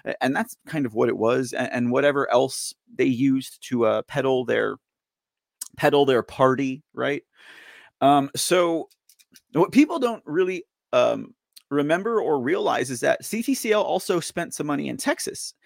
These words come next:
A-, and I would encourage General Paxton not just to investigate Mark Zuckerberg and his oligarchical monies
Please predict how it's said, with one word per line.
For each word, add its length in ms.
A-, 140
and 160
I 200
would 160
encourage 520
General 300
Paxton 560
not 240
just 360
to 180
investigate 920
Mark 340
Zuckerberg 760
and 180
his 260
oligarchical 840
monies 720